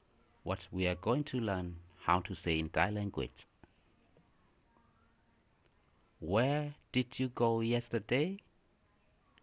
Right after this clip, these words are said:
In Thai language, we say, "Mưa quá, mưa quả lỡ."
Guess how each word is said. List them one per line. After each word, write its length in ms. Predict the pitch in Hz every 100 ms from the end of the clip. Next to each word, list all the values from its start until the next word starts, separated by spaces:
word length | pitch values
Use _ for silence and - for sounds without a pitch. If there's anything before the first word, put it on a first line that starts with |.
| _ _
In 160 | 87 85
Thai 200 | 87 87
language, 540 | 95 107 101 135 - -
we 160 | 90
say, 460 | 85 - 82 71 80 - _ _ _ _ _ _ _ _ _ _ _ _ _ _ - -
"Mưa 380 | 101 107 104 101
quá, 440 | 98 101 117 131 - -
mưa 340 | 104 104 104 -
quả 260 | 92 67
lỡ." 260 | 69 76